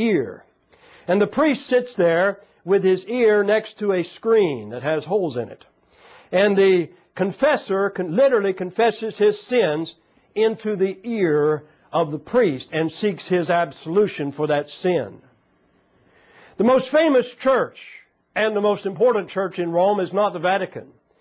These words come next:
It is Saint John Lateran. And this is where the popes lived for centuries until the fourteenth century. And carved on the front of that church in Latin, but translated into English, are these words,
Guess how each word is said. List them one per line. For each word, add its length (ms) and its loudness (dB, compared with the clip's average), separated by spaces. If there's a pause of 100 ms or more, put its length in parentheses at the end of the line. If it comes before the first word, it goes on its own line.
(360)
It 120 2
is 160 2
Saint 340 2
John 360 2
Lateran. 540 -4 (880)
And 100 -6
this 240 2
is 140 -10
where 180 2
the 80 -8
popes 680 0 (340)
lived 460 0
for 180 -10
centuries 680 -2
until 280 -2
the 80 -4
fourteenth 440 0
century. 520 -2 (1200)
And 200 0
carved 460 0
on 100 0
the 80 -6
front 240 0
of 60 0
that 220 -2
church 560 -6 (180)
in 160 -4
Latin, 560 -2 (400)
but 100 -20
translated 600 0
into 200 0
English, 420 0
are 40 0
these 240 0
words, 600 -2